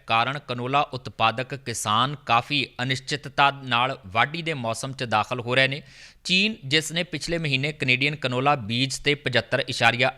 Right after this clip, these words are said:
ਅੱਠ ਫੀਸਦ ਦੀ ਡਿਊਟੀ ਲਗਾਈ ਸੀ, ਕੈਨੇਡਾ ਦਾ ਸਭ ਤੋਂ ਵੱਡਾ ਕਨੋਲਾ ਬੀਜ ਆਯਾਤਕ ਹੈ। ਕਨੋਲਾ ਬੀਜ ਤੇ ਇਸ ਟੈਰਿਫ ਦੇ ਨਾਲ-ਨਾਲ ਚੀਨ ਦੁਆਰਾ ਮਾਰਚ 'ਚ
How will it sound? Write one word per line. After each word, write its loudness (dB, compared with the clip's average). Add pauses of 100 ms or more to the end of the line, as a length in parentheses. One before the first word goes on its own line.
ਅੱਠ 0
ਫੀਸਦ -8
ਦੀ -4
ਡਿਊਟੀ -4
ਲਗਾਈ 4
ਸੀ, -8 (440)
ਕੈਨੇਡਾ 4
ਦਾ 0
ਸਭ -4
ਤੋਂ -6
ਵੱਡਾ 2
ਕਨੋਲਾ 0
ਬੀਜ -4 (100)
ਆਯਾਤਕ 2
ਹੈ। -6 (300)
ਕਨੋਲਾ 2
ਬੀਜ -6
ਤੇ -2 (140)
ਇਸ 0 (160)
ਟੈਰਿਫ 2
ਦੇ -2
ਨਾਲ-ਨਾਲ 2
ਚੀਨ -4
ਦੁਆਰਾ 4
ਮਾਰਚ 2
'ਚ -12